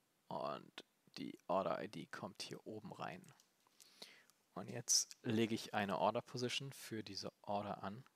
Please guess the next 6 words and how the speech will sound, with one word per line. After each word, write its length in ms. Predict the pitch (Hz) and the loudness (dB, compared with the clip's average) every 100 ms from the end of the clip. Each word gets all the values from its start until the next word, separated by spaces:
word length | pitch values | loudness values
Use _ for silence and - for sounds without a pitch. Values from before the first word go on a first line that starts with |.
| _ _ _ _ _ _ _ _ _ _ _ _ _ _ _ _ _ _ _ _ _ _ _ _ - | _ _ _ _ _ _ _ _ _ _ _ _ _ _ _ _ _ _ _ _ _ _ _ _ -8
Äh, 1080 | 131 143 151 156 156 156 156 156 156 151 151 _ _ _ _ _ _ _ _ _ _ _ - | -4 -2 -4 -4 -4 -4 -6 -6 -6 -8 -10 _ _ _ _ _ _ _ _ _ _ _ -4
ja, 160 | - - | -4 -4
ich 180 | - - | -8 -10
hab 80 | - - _ _ _ _ - | -10 -16 _ _ _ _ 0
zu 260 | - - | 0 0
viel 420 | - - 110 104 | -6 -4 0 0